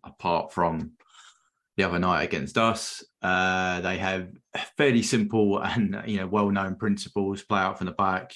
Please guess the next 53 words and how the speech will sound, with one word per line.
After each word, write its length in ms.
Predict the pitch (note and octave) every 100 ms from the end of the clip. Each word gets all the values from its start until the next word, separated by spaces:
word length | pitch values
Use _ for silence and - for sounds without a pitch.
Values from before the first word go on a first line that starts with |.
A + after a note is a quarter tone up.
| - _ _
you 80 | F#2
know, 100 | E2+
play 220 | G#2 F#2+
through 200 | - F#2
the 60 |
thirds. 640 | - G2 F#2 F2+ - - - _ - - _ -
Um, 720 | G2 G2 G2 G2 G2 F#2+ - _ _
but 120 | -
I 80 | -
think 120 | C3+
they 60 | C3+ C3
had 120 | B2+
a, 40 |
there's, 440 | A#2+ A#2+ A#2 - - -
for 100 | -
me, 160 | C3 D3
they 80 | C3
had 100 | B2+
a 40 |
slight 300 | - B2 A#2
tweak. 380 | - A2+ A#2 - - _
Um, 840 | G#2 G2+ G2+ G2+ G2+ G2+ G2+ G2+ G#2
they 140 | - G#2
changed 280 | - A2+ G#2+
their 80 |
midfield 480 | G2+ G2+ A2 G2+ F#2+
setup 500 | - G2+ G#2+ F#2+ -
to, 640 | - G2 F#2 F#2 F#2+ F#2 F#2
uh, 200 | - F#2 F#2
a 60 | F2+
two 160 | -
and 100 | G2
a 40 | F#2+
one 220 | F#2+ F#2
rather 200 | F#2 F2
than 160 | F2+ F2 - -
a 100 | G2+
three. 500 | - G2+ G#2 G#2 - - - - - - _ _ _ _
Um, 640 | F#2+ F#2+ G2 G2 G2 F#2+
I'm 140 | G2+ G#2
not 140 | G#2
even 120 | E2+
gonna 120 | F2+ -
pronounce 400 | F#2+ F#2 F#2 -
the, 100 | E2
who 120 | F2
they 120 | E2+
played 200 | E2+ E2+
at 40 |
the 60 | E2+
weekend, 320 | F2 - F2+
but 80 | E2+
they, 80 | F#2+